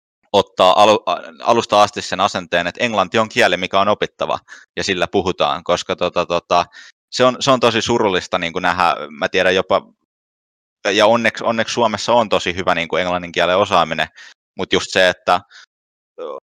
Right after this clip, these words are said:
on, on niinku välillä ollut tilanteita esimerkiksi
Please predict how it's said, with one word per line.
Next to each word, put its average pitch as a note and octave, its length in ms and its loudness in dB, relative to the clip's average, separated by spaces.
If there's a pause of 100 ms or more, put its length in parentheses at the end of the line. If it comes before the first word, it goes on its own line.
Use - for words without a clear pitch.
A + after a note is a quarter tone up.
(160)
on, A#2 280 -4
on A#2+ 200 0
niinku A2+ 380 -4 (340)
välillä A#2+ 320 6
ollut A2+ 200 2
tilanteita G2+ 540 2
esimerkiksi G2+ 580 -4